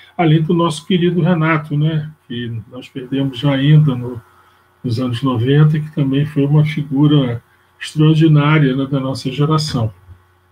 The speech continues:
Bem, então, estamos encerrando agora nossos, nossos trabalhos do, do décimo nono Encontro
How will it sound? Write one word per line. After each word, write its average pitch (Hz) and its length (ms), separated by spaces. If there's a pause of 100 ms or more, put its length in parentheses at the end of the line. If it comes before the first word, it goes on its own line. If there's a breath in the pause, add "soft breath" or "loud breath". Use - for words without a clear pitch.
(540 soft breath)
Bem, 151 320
então, 196 760
estamos 165 440
encerrando 147 800 (300)
agora 131 480
nossos, 127 720 (640)
nossos 127 300
trabalhos 160 800
do, 127 360 (640)
do 127 60
décimo 147 360
nono 139 240
Encontro 147 460